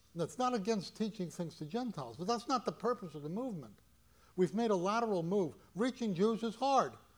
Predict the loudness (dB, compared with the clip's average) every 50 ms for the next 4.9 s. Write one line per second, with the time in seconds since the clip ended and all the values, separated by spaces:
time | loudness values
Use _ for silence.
0 | _ _ _ _ _ _ _ -4 -2 -2 -2 -2 -6 -12 -8 2 6 6 6 6
1 | 6 2 0 0 0 0 0 -2 -4 -4 -4 -2 -2 -2 0 0 -2 -2 -4 -14
2 | -20 -20 _ _ -16 -6 -4 -4 -2 0 -2 -4 -4 -6 2 2 4 4 4 4
3 | 4 2 2 2 2 2 2 2 0 -2 0 -2 -2 -2 -4 -4 -4 -4 -4 -4
4 | -4 -4 -4 -4 -6 -4 -2 -2 -2 -2 -4 -6 -6 -6 -4 -4 -6 -8